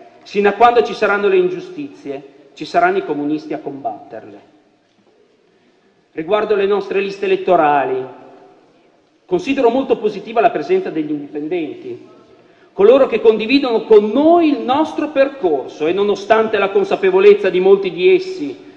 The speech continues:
delle remote possibilità di essere eletti. Guardo l'amico Piero Mannini, per esempio, indipendente, che sin dall'inizio ha garantito la sua massima disponibilità a lavorare con impegno per il P D C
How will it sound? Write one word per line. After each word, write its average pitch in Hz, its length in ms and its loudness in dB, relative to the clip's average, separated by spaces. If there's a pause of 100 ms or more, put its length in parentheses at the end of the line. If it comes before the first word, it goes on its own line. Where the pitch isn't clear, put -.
(120)
delle 165 240 0
remote 185 480 0
possibilità 139 680 -8
di 131 120 -8
essere 127 380 -10
eletti. 117 480 -12 (760)
Guardo 180 360 2
l'amico 180 640 2
Piero 165 240 0
Mannini, 170 400 -2
per 151 160 -8
esempio, 139 840 -4 (140)
indipendente, 185 1300 -4 (120)
che 202 100 -6
sin 254 220 -10
dall'inizio 240 420 -4
ha 233 40 -2
garantito 196 440 -6
la 208 100 0
sua 185 180 -2
massima 233 520 -2
disponibilità 208 840 -2
a 196 40 4
lavorare 208 880 0
con 233 160 -4
impegno 202 440 0
per 196 140 -4
il 196 100 -2
P 196 160 -12
D 95 100 -12
C - 300 -14